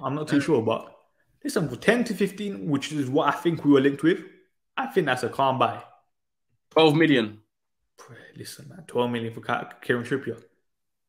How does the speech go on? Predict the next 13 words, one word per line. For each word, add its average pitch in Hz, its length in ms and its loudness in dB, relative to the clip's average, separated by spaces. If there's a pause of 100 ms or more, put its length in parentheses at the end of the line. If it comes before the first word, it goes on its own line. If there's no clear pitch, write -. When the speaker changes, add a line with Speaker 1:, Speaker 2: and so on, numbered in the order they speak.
(720)
Speaker 2:
Mm. 101 560 -8
Speaker 1:
But 139 200 6
I 165 80 6
think, 175 280 -2
remember, 202 680 4
for 160 200 2
Atletico, 165 380 -2
he 131 100 4
had 143 100 2
that 127 120 -2
ban 160 220 4
as 131 100 -4
well. 156 380 -2